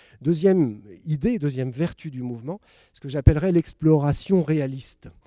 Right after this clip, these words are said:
D'accord ? Qu'est-ce que c'est que le réel ? Qu'est-ce que c'est que le monde ? Eh bien, c'est, c'est une matérialité qui se trouve en face de moi et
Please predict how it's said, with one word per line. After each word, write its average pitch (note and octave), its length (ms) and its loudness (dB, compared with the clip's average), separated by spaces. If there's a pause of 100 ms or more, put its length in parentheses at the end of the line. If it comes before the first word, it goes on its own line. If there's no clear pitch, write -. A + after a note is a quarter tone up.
(220)
D'accord ? D3+ 340 -4
Qu'est-ce - 220 0
que E3+ 120 0
c'est G#3 240 -4
que - 140 -10
le B2+ 100 0
réel ? G#2+ 580 -4 (400)
Qu'est-ce C#3+ 200 -4
que D3+ 120 -4
c'est F3+ 240 -4
que - 120 -10
le B2+ 140 2
monde ? C#3 440 2
Eh A2 60 -10
bien, D3+ 260 0
c'est, C3+ 220 -8 (100)
c'est - 300 -10
une C3 100 -4
matérialité C3 640 -2
qui C#3+ 140 -12
se C3+ 100 -10
trouve D3 300 -4
en C3 60 -2
face C#3+ 260 -2
de A#2+ 80 -2
moi A2 260 -2 (800)
et D3 280 -2